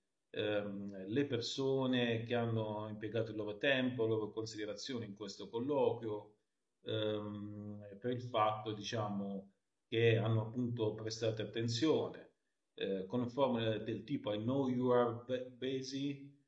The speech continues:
and just want to thank you for taking the time to meet with me today." Ringraziare. Ehm,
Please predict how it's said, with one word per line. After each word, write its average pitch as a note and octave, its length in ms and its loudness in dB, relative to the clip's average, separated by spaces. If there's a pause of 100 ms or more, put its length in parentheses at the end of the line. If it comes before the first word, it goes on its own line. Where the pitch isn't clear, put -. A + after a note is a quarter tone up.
(300)
and G#2+ 240 -2
just B2 340 4
want B2+ 260 0
to A#2+ 160 -6
thank C3 340 0
you B2+ 120 0
for A2+ 320 -2
taking C3 380 0
the A#2 140 2
time A2+ 520 2
to G#2+ 120 -6
meet G#2+ 320 -4
with G2+ 240 -10
me A2+ 200 -4
today." A2+ 640 -2 (1800)
Ringraziare. A#2+ 800 0 (560)
Ehm, B2 1160 6